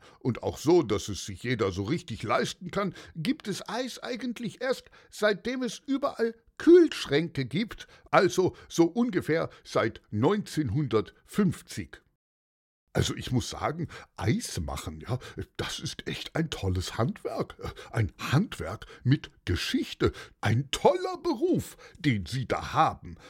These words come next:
freute sich Antonius Paulus. Oh ja, äh, als mein Großvater nach Deutschland kam, hat er schon eine Eisdiele aufgemacht. Und mein Papa war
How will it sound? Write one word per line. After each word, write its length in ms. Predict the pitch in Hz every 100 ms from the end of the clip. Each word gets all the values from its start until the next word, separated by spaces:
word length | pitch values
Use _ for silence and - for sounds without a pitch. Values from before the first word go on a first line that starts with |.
| -
freute 420 | - 131 156 98
sich 260 | 85 87 - - _
Antonius 560 | 151 - 90 92 117
Paulus. 600 | - - 87 73 - - - _ _ _ _ -
Oh 200 | 135 101
ja, 380 | 123 208 73 - - -
äh, 240 | 107 90 -
als 320 | 123 135 -
mein 280 | 104 101 101
Großvater 840 | 101 160 247 - - 82 - 76 - -
nach 240 | 107 107
Deutschland 580 | - 220 233 - 82 80
kam, 300 | - 117 180 - -
hat 320 | - 185 -
er 140 | 196 196
schon 340 | - 202 208
eine 340 | 180 196 208
Eisdiele 720 | - 247 196 - - 131 117
aufgemacht. 680 | - 104 - 95 87 80 - - -
Und 220 | - 131 95
mein 260 | 190 95
Papa 480 | - 220 247 69 69 - -
war 320 | 101 120 110